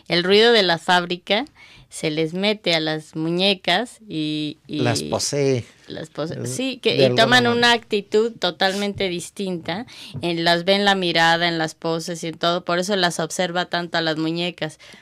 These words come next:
Speaker 1: porque dice que sí influyen, pero sí, ti-, tiene muchos presagios de muerte.
Speaker 2: Y el chiste es que él tiene un amigo del cual hablábamos hace rato y de cuyo nombre no puedo
Speaker 1: Facundo.
Speaker 2: acordarme. Eso, Facundo.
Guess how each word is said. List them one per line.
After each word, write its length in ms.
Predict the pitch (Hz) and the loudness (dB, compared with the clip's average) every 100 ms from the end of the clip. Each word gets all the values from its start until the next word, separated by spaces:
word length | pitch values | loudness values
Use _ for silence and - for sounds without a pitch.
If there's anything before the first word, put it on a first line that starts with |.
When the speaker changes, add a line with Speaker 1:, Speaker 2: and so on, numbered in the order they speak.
| _ | _
Speaker 1:
porque 240 | - - 165 | -18 -8 -6
dice 240 | 165 180 | -4 -8
que 140 | - 147 | -10 -10
sí 100 | 170 | -10
influyen, 380 | 165 165 160 | -10 -8 -6
pero 140 | 170 175 | -4 -4
sí, 200 | 240 233 | -2 -4
ti-, 200 | 233 226 | -4 -4
tiene 260 | - 233 | 0 0
muchos 260 | 233 226 240 | 0 -4 -6
presagios 560 | 190 185 202 185 214 185 | -2 0 0 0 -2 -2
de 100 | 165 | -2
muerte. 560 | 170 180 170 - 139 _ - - _ _ _ - | 0 -4 -4 -8 -12 _ -20 -20 _ _ _ 0
Speaker 2:
Y 140 | 147 | 4
el 140 | 156 147 | 4 4
chiste 400 | 208 185 - 190 | -2 0 2 2
es 100 | - | 4
que 120 | 185 | 0
él 100 | 180 | 2
tiene 360 | 185 185 180 | 2 2 4
un 380 | 175 175 175 165 | 2 2 0 0
amigo 500 | 147 143 151 156 202 - | 0 0 -2 -2 -4 -4
del 280 | 117 123 - | -4 -4 2
cual 240 | 147 139 | 2 4
hablábamos 600 | 135 135 139 135 123 - | 4 2 0 0 -2 -2
hace 200 | 143 - | -2 0
rato 280 | 127 131 147 | 2 2 4
y 120 | 170 | 4
de 220 | 175 170 - | 6 6 6
cuyo 340 | 233 202 208 | 4 6 6
nombre 640 | 214 240 277 254 202 196 | 4 -2 -2 -2 0 0
no 120 | 190 | -2
puedo 220 | 202 202 185 | 0 2 6
Speaker 1:
Facundo. 280 | 233 - 170 | 6 6 6
Speaker 2:
acordarme. 300 | 143 113 120 | 4 4 4
Eso, 520 | 131 110 - - - | 4 4 -4 -6 -8
Facundo. 380 | - 175 - | -2 -2 0